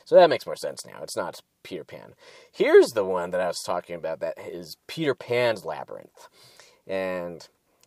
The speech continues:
that's a combination of Peter Pan and Pan's Labyrinth. And the synopsis is, Peter kidnaps orphan boys and takes them to Neverland, where they must find their way out through a huge labyrinth.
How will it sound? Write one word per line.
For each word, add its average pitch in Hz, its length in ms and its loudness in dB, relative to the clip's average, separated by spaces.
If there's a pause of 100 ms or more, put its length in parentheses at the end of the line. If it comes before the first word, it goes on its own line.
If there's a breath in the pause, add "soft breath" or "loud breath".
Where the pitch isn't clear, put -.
(160)
that's - 240 -6 (320)
a - 20 -20
combination 101 420 -4
of 95 80 -16
Peter 90 200 -12
Pan 80 340 -12
and 82 320 -12
Pan's 71 320 -16
Labyrinth. - 460 -20 (440 soft breath)
And 98 280 -6
the 95 60 -8
synopsis - 440 -4
is, 95 200 -4 (960 soft breath)
Peter 160 300 -2
kidnaps 120 440 -2 (140)
orphan 117 400 2
boys 98 440 0
and 95 120 -8
takes 113 360 -6
them 101 140 -8 (120)
to 98 120 -8
Neverland, 92 680 -4
where 95 180 -2
they 92 160 -6
must 95 420 -8
find 104 460 -4
their 95 220 -4
way 98 320 0
out 90 340 -6 (380 loud breath)
through 95 240 -8
a 87 40 -4
huge 120 480 -6
labyrinth. 90 600 -4